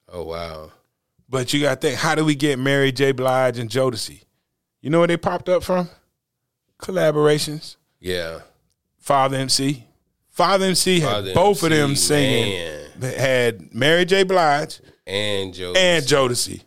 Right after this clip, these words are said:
Speaker 1: In his background, right. I remember that. I remember that video.
Speaker 2: Right.
Speaker 1: Well, I saw it years later 'cause I ain't that old.
Speaker 2: These are the, these are the collaborations, though, you know.
Speaker 1: Right.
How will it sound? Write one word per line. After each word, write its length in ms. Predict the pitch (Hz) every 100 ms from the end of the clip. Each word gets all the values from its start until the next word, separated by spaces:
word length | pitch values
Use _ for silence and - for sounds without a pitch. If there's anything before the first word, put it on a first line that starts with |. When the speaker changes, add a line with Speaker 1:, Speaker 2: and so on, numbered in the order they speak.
| _ _ _ _
Speaker 1:
In 140 | 90
his 200 | 90 90
background, 800 | 85 95 90 82 87 82 80 80
right. 420 | 82 87 87 82 80 _ _ _
I 120 | 110
remember 420 | 113 104 107 101
that. 240 | 87 85 -
I 40 | 139
remember 420 | 131 107 110 110
that 180 | 104 95
video. 600 | 98 117 95 80 73 - _ _
Speaker 2:
Right. 400 | 120 143 127 - _ _ _ _ _
Speaker 1:
Well, 220 | 90 87
I 40 | 95
saw 240 | - 92
it 120 | 82
years 340 | 85 87 85 85
later 240 | 90 85
'cause 180 | 80 82
I 80 | 85
ain't 160 | 82
that 160 | 80 78
old. 340 | 82 78 76 _
Speaker 2:
These 320 | 107 156 151
are 80 | 147
the, 160 | 139 131
these 260 | 147 175
are 100 | 170
the 100 | 160
collaborations, 920 | 156 170 160 160 151 160 160 - 135 120
though, 280 | 127 120 113
you 200 | 117 139
know. 220 | 127 123
Speaker 1:
Right. 280 | 90 80